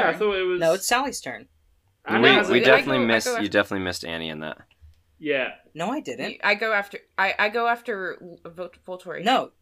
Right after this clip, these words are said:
Speaker 3: Voltur-, it's, it's Sally, Annie, Spider, Voltroy, Sally.
Speaker 4: What? I, I, I do think Annie got skipped
Speaker 1: I
Speaker 4: then.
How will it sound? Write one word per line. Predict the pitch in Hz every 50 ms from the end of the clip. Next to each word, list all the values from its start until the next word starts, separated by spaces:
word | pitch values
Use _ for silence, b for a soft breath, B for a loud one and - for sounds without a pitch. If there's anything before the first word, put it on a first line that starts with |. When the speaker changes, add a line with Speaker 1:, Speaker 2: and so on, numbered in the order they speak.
| _ 156
Speaker 3:
Voltur-, | 139 160 190 202 - - 196 -
it's, | - 180 175 - - - -
it's | 170 156 - -
Sally, | - - 175 165 180 202 226 254 226 - _
Annie, | 165 165 165 160 156 160 175 147 - _ _ _ -
Spider, | - - - - - 190 190 196 185 180 175 160 -
Voltroy, | 151 160 160 - 160 143 143 151
Sally. | - - 214 220 202 127 123 - _ _ _ _ _ _ _ _ _ _ _ _ _ _ _ _ _ _ _ _ _ _ _ _
Speaker 4:
What? | - 101 110 117 113 - - _ _ _ _ _ _ - - _ _ _ _ _ _ _ _ _ _ _
I, | - 98 104 107 104 90 _
I, | 95 104 110 107 - _ _ _ _ _ _ _ _ _ _ _ _ _ _ _ _ _ _ _ _ _ _ _ _ _ _ _ _ _ _ _ _ _ - - - _ _ _ -
I | 107
do | 107 127 143
think | 151 - 156 143 -
Annie | 107 117 123 120
got | 113 110 101 -
skipped | - - - 139 147 - _
Speaker 1:
I | - 214 240
Speaker 4:
then. | -